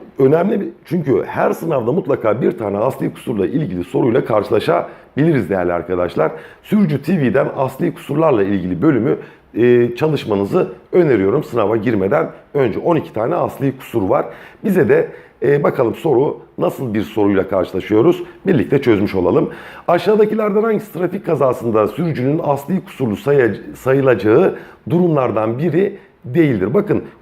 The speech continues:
kusurla asli kusuru birbirine karıştırmayalım. Hız yapmak bir kusurdur ama asli kusur değildir. Asli kusurlar on iki tane olmak üzere sınırlandırılmıştır. O bakımdan dediğim gibi uzun uzun bu konuyu çalışmak istiyorsanız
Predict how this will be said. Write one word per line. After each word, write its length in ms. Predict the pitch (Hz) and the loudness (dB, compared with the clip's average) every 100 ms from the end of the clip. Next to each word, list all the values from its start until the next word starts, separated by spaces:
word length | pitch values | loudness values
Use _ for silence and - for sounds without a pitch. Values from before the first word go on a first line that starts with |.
| - | -4
kusurla 560 | 185 208 254 151 107 | -4 0 2 4 2
asli 360 | 170 175 220 226 | 0 -2 -2 -4
kusuru 280 | - 147 170 | -4 -2 0
birbirine 320 | 196 156 226 | 2 2 2
karıştırmayalım. 640 | 160 - - 139 95 82 - - - - - | 2 0 0 0 0 0 -6 -14 -20 -20 -2
Hız 300 | - 254 190 | 4 4 4
yapmak 520 | 147 123 180 208 131 | 2 0 -2 -4 0
bir 180 | 196 - | 0 -2
kusurdur 440 | 120 - 202 110 | -8 -8 -6 -4
ama 220 | 135 170 | -2 -2
asli 260 | 135 - 107 | -4 -4 -6
kusur 260 | - 226 190 | -4 0 4
değildir. 340 | 170 107 90 | 4 4 0
Asli 380 | - 151 - 247 | 0 -2 0 -2
kusurlar 320 | - 160 180 | -2 0 2
on 240 | 220 - 240 | 2 2 2
iki 180 | - - | 2 0
tane 360 | 143 123 107 - - - | 2 2 0 -2 -12 0
olmak 360 | 143 175 226 240 | 2 4 4 2
üzere 180 | 240 | -4
sınırlandırılmıştır. 1120 | - 151 156 147 143 135 143 147 156 - 139 - - - - | -4 0 2 4 2 2 2 0 -2 -4 -6 -6 -20 -8 2
O 100 | 202 | 4
bakımdan 460 | 214 180 170 175 | 4 2 0 2
dediğim 260 | 165 170 202 | 2 2 0
gibi 320 | 139 127 - - - _ | 0 0 0 -4 -20 _
uzun 280 | 185 156 254 | 0 4 4
uzun 280 | 220 131 135 | 4 2 2
bu 100 | 190 | 2
konuyu 280 | 170 135 117 | 2 2 4
çalışmak 420 | 131 120 120 135 | 2 2 0 -2
istiyorsanız 560 | - 110 98 110 117 | 0 0 2 2 -2